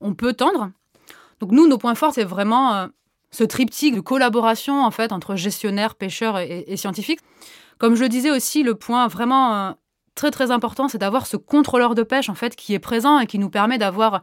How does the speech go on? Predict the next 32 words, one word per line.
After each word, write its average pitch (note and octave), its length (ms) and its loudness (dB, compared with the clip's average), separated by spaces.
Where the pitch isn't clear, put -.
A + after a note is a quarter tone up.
un G3 80 -4
système A#3+ 400 2
déclaratif A3 800 -2
efficace B3+ 540 -2
avec F3+ 200 -10
des F#3 140 -4
données A3+ 240 2
de G#3+ 40 -6
qualité. A3+ 380 -6
Ça, G#3+ 160 -10
c'est - 160 -2
unique, A#3+ 300 4
quoi. A#3 200 -4
C'est - 140 -8
extraordinaire G3 480 0
même D4 220 4
d'a-, F#3 180 0
de, F3+ 100 -6
d'avoir F#3 260 0
cette G3 120 -6
chance, C4 320 0
nous, A3 140 2
en G#3+ 80 0
tant G3+ 100 -6
que F#3+ 60 -8
scientifiques, G3 360 -10
d'avoir F#3+ 280 -4
ces G3 100 -8
données, G3+ 320 -2
euh, F#3+ 120 -6
au F#3+ 100 -6
quotidien. G3+ 340 -6